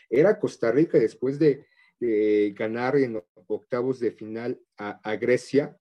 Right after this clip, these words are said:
que tampoco es un, un rival tan, tan cómodo, aparentemente, y ya después enfrentarse a Países Bajos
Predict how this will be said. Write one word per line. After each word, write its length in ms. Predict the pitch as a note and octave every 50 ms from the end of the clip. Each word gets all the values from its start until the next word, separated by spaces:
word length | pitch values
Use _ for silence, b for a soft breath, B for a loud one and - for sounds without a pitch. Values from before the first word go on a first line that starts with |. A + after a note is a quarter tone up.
| _
que 120 | - A2 F#2
tampoco 520 | - - G#2 F#2+ F#2+ - A#2 A#2 - A#2+
es 140 | A2+ A#2 -
un, 240 | A2 A2 A2 A2 -
un 220 | - A#2 A#2 A2+ G2+
rival 400 | G#2 G2+ G#2+ G#2+ G#2+ A2+ G#2+ -
tan, 240 | A2 F#2+ F#2+ F#2
tan 300 | - B2 - - F#2+ F#2+ F#2+
cómodo, 500 | - - A2 G#2+ A2 A2 A2 C3 D#3 -
aparentemente, 920 | - F#2+ - G#2 F#2+ G#2 A2 G#2+ A2 G2 G2 G2 G#2 G2+ - C#3 D#3 D#3 b b b b b b b b b b _ _ -
y 160 | - A2 G#2+
ya 220 | A2+ A#2 B2 D3
después 600 | D#3+ D3+ C3 A#2 - - B2+ C3 C#3+ D3 D3+ - -
enfrentarse 600 | C3 A#2 A#2 A#2 A2+ G#2+ F#2+ A#2 A#2 A#2 - D3+
a 120 | - -
Países 340 | - A2 G#2+ G#2+ B2 A#2+ -
Bajos 600 | - F3 - A2 G2+ - - - - A#3 - _